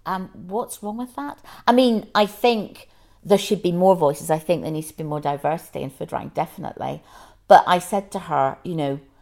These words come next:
fantasy, I wasn't sitting and kind of thinking, "Oh, I'll go to Tuscany next week and I'll go, you know, to New York the week after that." Basically, dreaming through food was my way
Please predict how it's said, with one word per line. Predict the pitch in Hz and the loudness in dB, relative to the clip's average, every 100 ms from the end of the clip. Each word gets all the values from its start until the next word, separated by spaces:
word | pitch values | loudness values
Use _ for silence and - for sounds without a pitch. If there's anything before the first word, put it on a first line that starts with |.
| _ _ _ | _ _ _
fantasy, | - 240 247 208 | -8 -8 -4 0
I | 190 | 2
wasn't | 208 262 247 - | 0 -6 -8 -10
sitting | - - - - 208 208 202 165 | -12 -10 -12 -4 -4 -2 -4 -4
and | 156 | -8
kind | 160 156 | -6 -6
of | |
thinking, | 160 160 151 | -6 -6 -6
"Oh, | 160 | -6
I'll | 151 | -6
go | 147 151 | -8 -10
to | 147 | -12
Tuscany | - 143 - 131 127 | -16 -16 -14 -12 -12
next | 135 - 131 | -12 -14 -18
week | - | -14
and | 131 | -12
I'll | 123 | -12
go, | 123 117 | -10 -10
you | 110 120 | -10 -12
know, | 107 | -12
to | 110 120 | -14 -14
New | 127 | -10
York | 127 - | -10 -10
the | 95 | -12
week | 107 147 | -14 -14
after | 139 - | -16 -16
that." | 117 120 - _ - _ _ _ | -12 -12 -14 _ -20 _ _ _
Basically, | 233 233 269 - 175 - - 117 110 147 _ _ _ _ | 6 6 4 0 -2 -2 -6 -2 -2 -4 _ _ _ _
dreaming | - 220 226 220 | 0 0 2 -2
through | 226 196 170 | -2 -4 -4
food | 170 170 151 156 | -2 0 0 -2
was | 156 156 | -2 -2
my | 160 151 143 | -4 -6 -6
way | 147 143 135 127 | -2 0 0 -2